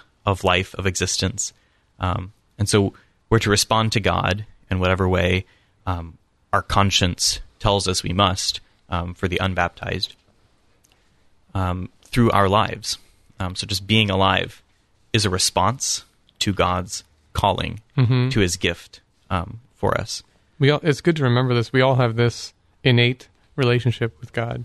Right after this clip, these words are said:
Speaker 1: Mm-hmm.
Speaker 2: And it's not something that we just kind of one day think, um, it'd be nice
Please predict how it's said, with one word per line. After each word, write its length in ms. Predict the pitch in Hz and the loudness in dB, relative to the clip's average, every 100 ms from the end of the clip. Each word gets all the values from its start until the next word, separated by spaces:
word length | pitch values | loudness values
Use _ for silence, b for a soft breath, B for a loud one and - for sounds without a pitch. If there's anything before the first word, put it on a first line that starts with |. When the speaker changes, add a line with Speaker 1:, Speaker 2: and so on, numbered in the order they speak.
| - | -4
Speaker 1:
Mm-hmm. 160 | 104 98 | 0 0
Speaker 2:
And 160 | 95 | 0
it's 160 | 127 - | -2 0
not 160 | 120 | -4
something 420 | - 123 - 117 117 | -2 -4 -2 -4 -4
that 100 | 120 | -4
we 120 | 117 | -4
just 380 | 120 117 - - _ - | -2 -4 -8 -20 _ -6
kind 200 | 123 117 | -4 -2
of 100 | 117 | 0
one 220 | 120 117 | 2 4
day 220 | 117 117 | 4 2
think, 360 | - 123 120 180 | 2 -2 0 -2
um, 340 | 208 202 196 | 0 0 0
it'd 120 | 190 | 0
be 80 | 214 | 2
nice 440 | 208 196 - - | 4 2 -2 -10